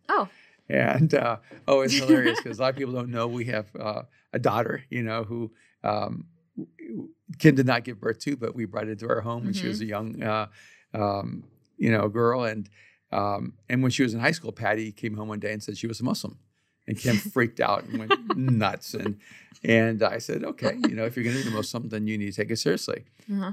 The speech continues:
Speaker 2: And you just started working through all the rules and everything she needed to make sure she covered her head and her face. And, you know,
Speaker 1: Mm-hmm.
Speaker 2: she wore, you know, and, and I said, "You need to go to your friend who's a Muslim and ask her what the rules are." And, and, uh, it helped Patty really quickly to realize, "Okay, I don't think I am a
Speaker 1: <laughs> Yeah,
Speaker 2: Muslim."
Speaker 1: that's a lot of work.
Speaker 2: <laughs> And, uh,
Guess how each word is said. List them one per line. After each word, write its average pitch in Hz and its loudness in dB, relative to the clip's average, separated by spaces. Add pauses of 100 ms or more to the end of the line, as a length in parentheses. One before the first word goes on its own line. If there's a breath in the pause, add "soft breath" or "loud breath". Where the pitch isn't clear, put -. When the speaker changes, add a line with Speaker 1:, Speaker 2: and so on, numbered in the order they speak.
Speaker 2:
And 110 2
you 110 2
just 104 -2
started 110 0
working 110 -2
through 113 -4
all 107 4
the 110 -6
rules 110 -4
and 107 -4
everything 110 -4
she 110 -6
needed 104 -2 (460)
to - -2
make 104 4
sure - 2
she - -4
covered 110 -2
her 113 -2
head 104 0
and 117 -8
her 110 -8
face. 110 0
And, 104 -4 (360 loud breath)
you 170 -2
know, 113 4
Speaker 1:
Mm-hmm. 107 4
Speaker 2:
she 104 -2
wore, 113 4
you 117 -2
know, 113 -2
and, 110 -4
and 107 -4
I 101 -2
said, 107 -6
"You 107 -2
need 107 0
to 113 4
go 110 8
to 107 -6
your 120 -4
friend 110 -4
who's 113 -6
a 123 -8
Muslim 117 -6
and 107 -4
ask 90 -8
her 117 -4
what 107 -4
the 120 -8
rules 107 -6
are." 117 2
And, 104 -6 (560 loud breath)
and, 120 4
uh, 120 4
it 131 0
helped 135 -6
Patty 131 -4
really 127 -6
quickly 131 -4
to 107 -4
realize, 107 0
"Okay, - -10
I - -8
don't 196 -4
think - -4
I 120 -2
am 120 0
a 143 0
Speaker 1:
<laughs> - 0
Yeah, 131 0
Speaker 2:
Muslim." - 6
Speaker 1:
that's - -4
a - -10
lot 214 -6
of - -14
work. - -6
Speaker 2:
<laughs> - -
And, - -2
uh, 165 6